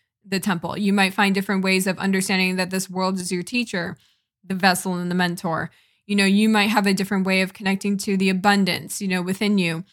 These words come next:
That's all great. And you don't need to necessarily, like, sell and package your way to other people. I don't know why, but that's just, like, a big thing for me, you know,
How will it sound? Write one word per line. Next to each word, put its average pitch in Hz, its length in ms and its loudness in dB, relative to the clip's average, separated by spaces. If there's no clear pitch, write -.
That's 208 300 2
all 277 160 4
great. 185 500 0
And 196 560 4
you 240 540 2
don't 220 240 0
need 269 240 -2
to 247 100 -4
necessarily, 208 880 0
like, 175 280 0
sell 190 440 2
and 190 220 0
package 185 640 -2
your 185 280 0
way 175 220 -2
to - 160 -6
other 175 160 -4
people. - 520 -12
I 233 80 2
don't 320 140 0
know 330 100 2
why, 190 240 6
but 175 140 -6
that's 190 180 -2
just, 277 140 -8
like, 320 100 0
a 214 60 0
big 202 240 0
thing 180 240 -4
for 180 120 -12
me, - 300 -16
you 190 140 -2
know, 180 340 0